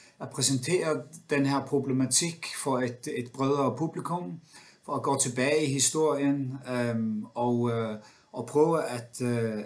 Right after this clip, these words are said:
at, øh, udforske, hvordan den her kamp, den her internationale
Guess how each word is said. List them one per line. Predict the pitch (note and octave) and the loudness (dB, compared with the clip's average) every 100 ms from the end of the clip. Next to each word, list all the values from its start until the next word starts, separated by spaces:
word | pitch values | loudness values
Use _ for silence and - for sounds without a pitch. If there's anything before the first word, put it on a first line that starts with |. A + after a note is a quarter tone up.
| - | -8
at, | A2+ - B2 | -10 -6 -2
øh, | A#2 | 0
udforske, | E3+ E3 - C3 A#2+ A#2 - C3 A2+ | 0 0 -2 -4 0 0 0 -2 -2
hvordan | A2 A#2+ A#2+ C#3+ D#3+ D3 A#2+ - _ - B2 A#2+ | -2 -2 0 0 0 -4 -8 -12 _ -20 -18 -4
den | C#3+ B2+ | -2 0
her | B2+ B2 D3+ | -2 -2 -2
kamp, | D#3 C3+ - | -2 -4 -6
den | C#3 | -2
her | A#2+ B2+ | 0 0
internationale | - D3+ D#3 C#3 B2 - C3 B2+ A#2 A2+ A2+ | -2 -2 0 0 0 0 0 0 -2 -2 -4